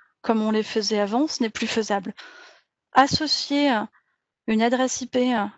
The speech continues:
à une politique de sécurité, euh, à un équipement, à un emplacement,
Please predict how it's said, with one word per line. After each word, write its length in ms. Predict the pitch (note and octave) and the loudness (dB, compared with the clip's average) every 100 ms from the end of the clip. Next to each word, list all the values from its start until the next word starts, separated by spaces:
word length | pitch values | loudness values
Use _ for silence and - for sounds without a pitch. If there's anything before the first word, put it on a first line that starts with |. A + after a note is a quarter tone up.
| - | -4
à 100 | G#3 | -4
une 120 | G#3 | 0
politique 420 | - A#3+ A#3 C4+ | 0 0 -2 -2
de 100 | A#3 | -2
sécurité, 720 | A#3 A#3+ - A3+ A3 - A#3 A3+ | -4 -4 -4 -2 -2 0 0 0
euh, 40 | - | -2
à 100 | - | -2
un 200 | G#3 G#3 | 0 0
équipement, 600 | A3+ - - A#3 A3+ A#3 | -2 -4 -6 -2 -2 -2
à 60 | G3+ | -2
un 180 | G3+ | 0
emplacement, 680 | A3+ B3 A#3 A3 - B3 F4 | 0 0 -2 -2 0 0 -2